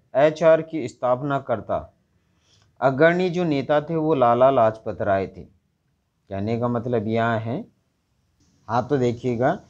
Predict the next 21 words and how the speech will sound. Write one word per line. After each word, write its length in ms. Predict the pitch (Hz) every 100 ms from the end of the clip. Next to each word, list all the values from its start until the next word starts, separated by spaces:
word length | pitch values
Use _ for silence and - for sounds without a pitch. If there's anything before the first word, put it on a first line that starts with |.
| _ -
एचआर 300 | 139 196 208
का 140 | 208
मतलब 320 | 226 214 202 196
होता 180 | 190
है 100 | 208
हिंदुस्तान 840 | 165 151 165 180 - 180 147 151 - _ _ _ _
रिपब्लिक 720 | 127 180 185 156 139 151 - -
एसोसिएशन, 720 | 139 139 151 139 123 98 76 - _ 110
यानी 500 | 143 165 175 151 151 151 _
राजस्थान 880 | 123 139 151 160 - 185 185 185 185 185 139
ना 200 | 120 139
होकर 440 | 151 143 143 156
पूरे 240 | 160 160
हिंदुस्तान 640 | 143 135 147 175 - 156 143
में 140 | 139
ऐसी 220 | 131 131
पार्टी 380 | 127 127 123 147
बनी, 420 | 139 143 151 180 - _ -
ऐसा 460 | 131 135 160 147 120
समूह 420 | - 120 135 151
बना 360 | 151 151 170